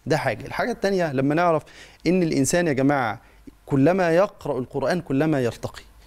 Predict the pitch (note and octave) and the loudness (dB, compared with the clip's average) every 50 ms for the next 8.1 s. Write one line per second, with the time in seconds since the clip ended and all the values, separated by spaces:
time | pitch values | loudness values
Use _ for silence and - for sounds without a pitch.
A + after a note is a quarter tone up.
0 | - - A2+ G#2+ - F3+ F3 - E3 - - C3+ - - D#3+ D3 C3+ C3 B2+ D3+ | -6 -6 -4 -2 -2 -2 0 0 -2 0 0 0 0 2 2 2 2 4 4 4
1 | D#3+ D3+ C#3+ C3 C#3 B2 A#2+ A#2+ A#2 A2 G#2+ D#3+ D#3 - C3+ B2 - B2+ A2+ - | 4 2 0 0 0 0 0 0 -2 -2 -2 -4 -2 -2 -2 -4 -2 -4 -2 0
2 | - D3+ D3 C3+ C#3+ C3 - - - - - A#2 A#2+ A#2+ A#2+ A2 G2+ G2 - - | 2 2 2 2 2 0 -2 -6 -16 -8 -4 -2 0 2 2 0 0 -2 -4 -6
3 | A#2 A2 - F#3 G#3 A3 F#3+ - - E3 D#3+ D#3 D3 C#3 - - - - - - | -4 -2 0 0 2 0 0 0 2 0 2 2 0 -2 -4 -10 -20 -20 -20 -14
4 | - C3+ B2+ B2 B2 A#2+ B2 B2+ C3 D3 E3 E3+ E3 C3+ D3+ E3 D#3 - D#3+ - | -10 -8 -4 -4 -2 0 2 2 4 4 4 4 2 2 0 -2 -4 -4 -6 -6
5 | D#3+ C3 - C#3 C3 D3 D3+ C#3 - D#3 D3 D3 C#3 - - B2+ A#2 B2 C#3+ E3+ | -6 -6 -2 0 0 0 0 -2 0 0 2 0 0 -4 -4 -6 -4 -2 -2 -4
6 | - - C#3 B2+ B2 A#2+ A#2+ A2+ - A#2+ G2 G#2 B2+ D#3+ E3+ D3+ C#3 B2+ B2 A#2+ | -2 -2 -2 0 0 -2 -4 -4 -2 0 0 0 0 0 0 -2 -2 -2 -2 -4
7 | A#2 A2 - - - A#2 A#2 - D#3+ D#3+ D3+ D3 C3+ B2 A#2 A#2+ B2 C#3+ E3 F3+ | -4 -6 -10 -10 -6 -6 -2 0 2 2 4 4 4 2 2 2 2 0 0 0
8 | F3+ | -4